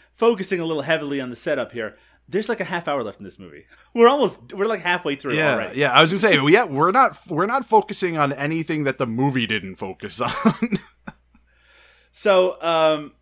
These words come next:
Speaker 1: yeah, so they're wrapping her in the plastic tarp. It does quickly, the, the, they show us the ring by the sink that she took off. That's a detail. Um, and they drag the
Speaker 2: Foreshadow.
Speaker 1: body, uh, they drag the body downstairs. Uh, and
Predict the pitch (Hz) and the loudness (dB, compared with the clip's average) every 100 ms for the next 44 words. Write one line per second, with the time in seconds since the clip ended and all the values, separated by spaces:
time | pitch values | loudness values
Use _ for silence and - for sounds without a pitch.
0 | _ _ - 156 101 156 151 160 190 220 | _ _ -8 -6 -4 -2 -2 0 0 -2
1 | 196 190 185 - - 147 143 156 139 151 | -2 0 0 -2 -8 -10 -8 -8 -8 -8
2 | 147 - 123 123 - _ _ - 147 160 | -12 -6 -4 -4 -8 _ _ -10 -6 -2
3 | 175 - - 175 165 156 139 127 120 123 | -2 -4 -8 -6 -6 -6 -6 -8 -8 -6
4 | 120 107 120 120 143 127 123 - 127 117 | -6 -8 -12 -8 -6 -4 -6 -8 -10 -8
5 | 123 131 127 131 165 - 185 285 - - | -8 -8 -6 -8 -8 -10 -8 -10 -14 -16
6 | 120 131 160 165 135 156 - 117 147 135 | -16 -14 -12 -8 -6 -8 -8 -14 -14 -16
7 | 147 - 151 208 240 _ _ _ 135 135 | -14 -10 -8 -10 -12 _ _ _ -6 -2
8 | 127 120 - 139 135 139 139 160 170 147 | -4 -6 -14 -10 -6 -4 -2 -2 -2 -4
9 | 151 151 135 _ _ _ _ _ 127 - | -4 -4 -10 _ _ _ _ _ -20 -16
10 | 127 147 160 139 156 180 190 151 151 143 | -8 -4 -4 -4 -4 -4 -4 -4 -4 -4
11 | 143 139 135 143 113 113 113 - _ _ | -6 -8 -8 -6 -6 -6 -8 -14 _ _
12 | _ _ 143 127 117 113 - 147 | _ _ -4 -4 -4 -6 -10 -12